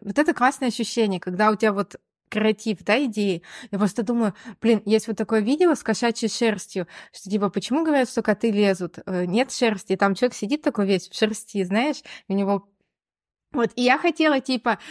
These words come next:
с пайетками снять, что когда шьешь пайетки, они реально, типа, повсюду. Потом я думаю, блин, надо еще, когда дошью, снять реакцию прохожих. Ну вот, допустим, я иду по Новосибирску,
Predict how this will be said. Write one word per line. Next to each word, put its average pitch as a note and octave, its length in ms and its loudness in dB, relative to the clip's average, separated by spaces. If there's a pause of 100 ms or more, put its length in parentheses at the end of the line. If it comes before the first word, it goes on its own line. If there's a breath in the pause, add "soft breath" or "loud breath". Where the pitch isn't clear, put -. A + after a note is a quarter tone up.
(140 loud breath)
с - 120 -16
пайетками A#3+ 720 2
снять, F#3+ 400 -4
что - 160 -8
когда A3+ 300 0
шьешь A#3 380 -2
пайетки, G#3+ 540 0
они G#3 260 2
реально, A#3 340 2
типа, - 220 -14
повсюду. G3 540 -4 (340 loud breath)
Потом A#3+ 260 2
я G#3+ 100 2
думаю, G3+ 220 0
блин, G#3+ 260 2
надо G3 220 0
еще, G3 200 -6
когда G3 260 -4
дошью, C#4 480 0 (280 loud breath)
снять B3+ 360 2
реакцию A3+ 460 2
прохожих. G3+ 800 -2
Ну A3 100 0
вот, G3 120 2
допустим, G3 460 -2
я F#3+ 240 2
иду A3+ 200 -2
по F4 120 2
Новосибирску, G3+ 920 -4